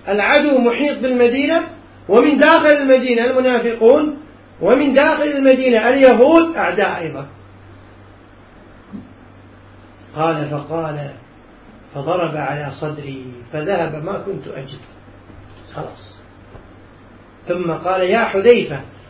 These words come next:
اذهب وأتني بخبر القوم ولا تحدث فيهم شيئا". الآن الشاهد من القصة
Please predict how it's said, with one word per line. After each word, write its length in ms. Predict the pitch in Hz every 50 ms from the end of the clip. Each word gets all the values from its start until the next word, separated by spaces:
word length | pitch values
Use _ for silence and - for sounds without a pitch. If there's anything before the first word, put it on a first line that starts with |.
| - - - -
اذهب 600 | 262 269 226 202 190 175 160 139 151 160 143 - - - - - - - - - - - - -
وأتني 760 | 160 175 - - - - - 226 233 214 185 165 151 139 135 139 156
بخبر 520 | 160 156 - 220 214 208 185 175 160 160
القوم 840 | 151 143 139 - 185 208 220 220 202 190 190 240 269 269 269 - - - - - - - - - - - - - -
ولا 520 | 156 160 160 165 190 208 208 196 185 170
تحدث 760 | 160 - - 220 226 220 - - 147 139 143 160 160 147 - - - - - - -
فيهم 880 | 165 165 180 196 202 208 214 214 208 196 196 208 226 220 226 226 233 - - -
شيئا". 440 | - 143 135 - - - 117 107 98 - - - - - - - - - - - - - - - - - - -
الآن 300 | 147 165 262 - - - - - - - - - -
الشاهد 440 | 143 - - 226 247 247 226 214 208
من 60 | 208
القصة 600 | 196 196 - 240 247 247 - - 262 285 294 277